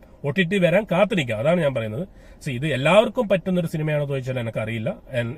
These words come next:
maybe അത് അല്ല, അ-, അല്ലായിരിക്കും. പക്ഷേ ദിലീപേട്ടൻ ഇഷ്ടപ്പെടുന്ന, ദിലീപേട്ടനെ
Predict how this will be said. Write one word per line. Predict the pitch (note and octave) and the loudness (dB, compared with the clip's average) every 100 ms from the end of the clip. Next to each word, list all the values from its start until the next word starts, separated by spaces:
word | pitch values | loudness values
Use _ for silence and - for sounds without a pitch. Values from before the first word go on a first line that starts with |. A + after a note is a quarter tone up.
| C3+ | -4
maybe | D3+ D3+ | -2 -2
അത് | C3 | 0
അല്ല, | B2+ A#2+ - | -2 -4 -6
അ-, | C#3 - | -10 -8
അല്ലായിരിക്കും. | C3+ D#3 C3 G#2 A#2+ - - - | -2 2 2 0 -10 -18 -20 -6
പക്ഷേ | D3 - | -4 -2
ദിലീപേട്ടൻ | E3 C#3+ F#3 G#3+ G#3+ A3+ | 0 2 2 2 2 0
ഇഷ്ടപ്പെടുന്ന, | - F#3 E3 D#3 | 0 0 2 0
ദിലീപേട്ടനെ | G3+ D3+ D#3 D#3+ E3 E3+ E3+ | -2 -2 -2 -2 0 0 2